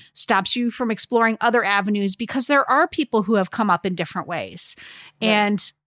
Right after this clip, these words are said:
Speaker 1: and you can't see them 'cause you're too busy being mad at yourself for not coming up in the way that you feel is most ethical.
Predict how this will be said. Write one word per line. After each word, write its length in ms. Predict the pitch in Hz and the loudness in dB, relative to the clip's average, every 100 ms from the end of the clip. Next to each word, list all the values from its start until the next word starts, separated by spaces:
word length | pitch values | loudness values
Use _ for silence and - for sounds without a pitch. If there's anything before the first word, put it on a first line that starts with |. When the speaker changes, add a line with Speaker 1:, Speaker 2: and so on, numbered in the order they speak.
| _ - | _ -2
Speaker 1:
and 200 | 240 220 | 0 0
you 120 | 226 | -2
can't 300 | - 277 254 | -2 -2 0
see 260 | - 285 | -2 0
them 220 | 285 247 214 | 2 2 0
'cause 180 | 214 | -2
you're 180 | 196 202 - _ | -2 -4 -6 _
too 160 | - 262 | -2 2
busy 240 | 247 220 | 2 0
being 220 | 220 214 | 0 0
mad 200 | 196 208 | 2 2
at 60 | 226 | 0
yourself 360 | 208 - 196 - | 0 0 0 0
for 80 | |
not 180 | 202 - | -2 -2
coming 240 | - 214 196 | 0 0 0
up 100 | 190 | 0
in 80 | 202 | 0
the 60 | |
way 200 | 190 202 | 2 0
that 140 | 190 170 | 0 0
you 140 | 202 | 2
feel 300 | 240 - 202 | 2 0 0
is 160 | 185 185 | 0 -2
most 220 | 208 185 - | -2 -2 -4
ethical. 460 | 185 170 - - | -4 -4 -6 -8